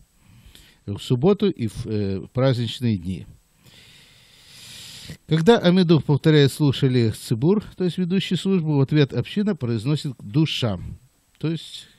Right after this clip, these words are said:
«Кадош, Кадош, Кадош», да? Ответное освящение содержит в себе первую строку из центральной части Шма Исраэль также. Хорошо. И последняя, заключительная часть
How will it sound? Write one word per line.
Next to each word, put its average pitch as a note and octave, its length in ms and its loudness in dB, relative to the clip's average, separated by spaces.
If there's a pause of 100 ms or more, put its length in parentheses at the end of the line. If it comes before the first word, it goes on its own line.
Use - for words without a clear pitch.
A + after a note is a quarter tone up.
(120)
«Кадош, D3 360 -2
Кадош, G#2 380 -6
Кадош», D#2+ 380 -10
да? G3+ 200 -2 (1040)
Ответное C3+ 560 4 (220)
освящение A3 680 0
содержит C3 480 0
в - 40 -14
себе A#2 140 2
первую B2 340 4
строку A2 460 -6
из - 140 -8
центральной G#2+ 480 -2
части - 320 -4
Шма G#2+ 260 -6
Исраэль F#2+ 560 -6
также. E2 420 -16 (1000)
Хорошо. C#3+ 540 0
И G3+ 200 4
последняя, A#2 520 0
заключительная F3+ 760 -2
часть A#3 420 -2